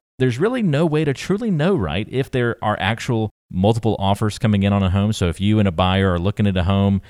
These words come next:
and then they, the seller comes back to you and says, "Hey, we've got multiple offers," and they try to create that bidding war, technically you have no way of knowing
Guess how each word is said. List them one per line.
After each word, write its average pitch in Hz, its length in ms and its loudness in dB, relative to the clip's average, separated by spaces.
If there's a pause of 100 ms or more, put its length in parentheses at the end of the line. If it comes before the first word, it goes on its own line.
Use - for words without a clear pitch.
(240)
and 87 220 -2
then 90 100 2
they, 87 180 0
the 87 260 -4
seller 101 440 0
comes 98 220 -2
back 98 220 0
to - 60 -4
you 101 40 0
and 92 60 -2
says, 92 200 -2
"Hey, 110 140 2
we've 107 140 0
got 101 120 -2
multiple 98 420 0
offers," 98 440 0
and 90 80 -6
they 85 60 -2
try 98 180 -2
to 95 80 0
create 90 300 -2
that 85 180 -2
bidding 95 300 0
war, 82 240 0 (340)
technically 214 440 0
you 139 140 2
have 113 140 2
no 117 160 4
way 107 220 4
of 90 100 0
knowing 95 500 4